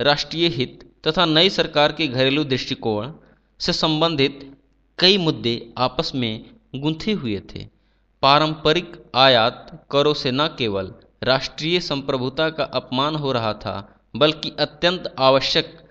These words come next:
राजस्व की भी हानि हो रही थी। इसके साथ-साथ आयात करों के कम होने के कारण सरकार को न केवल अन्य करों पर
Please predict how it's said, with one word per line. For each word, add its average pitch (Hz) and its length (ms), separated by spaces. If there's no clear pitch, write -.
राजस्व 127 460
की 156 200
भी 170 160
हानि 160 300
हो 170 160
रही 147 240
थी। 101 280
इसके 190 300
साथ-साथ 160 760
आयात 160 440
करों 160 220
के 156 140
कम 160 220
होने 135 380
के 117 180
कारण 110 440
सरकार 147 460
को 151 160
न 139 160
केवल 117 460
अन्य 165 240
करों 123 320
पर 117 420